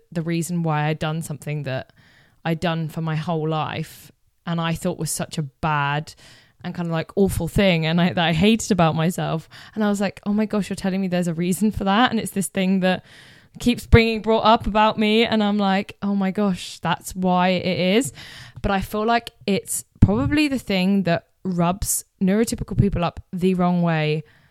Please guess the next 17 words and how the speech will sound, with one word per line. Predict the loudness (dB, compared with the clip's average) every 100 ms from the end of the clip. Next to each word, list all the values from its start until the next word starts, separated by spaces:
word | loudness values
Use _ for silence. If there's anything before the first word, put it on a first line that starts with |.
| _ _ _
more | 2 6 6 6
than | 4 4
anything | 2 2 0 -2
I | -2
think | 0 0
I've | 0 -2
ever | -2
done. | -2 -2 2 4 4 2 _ -2
Um, | 2 2 2 0 -4 -10 _ _ _ _ _ _ -20 -6
and | -4
I | -2
feel | -2
like | -4 -4
it's | -4
really | -2 -2 -2
hard | -2 0 0 -2 -10 -20 -20 _
when | -4 -2 -2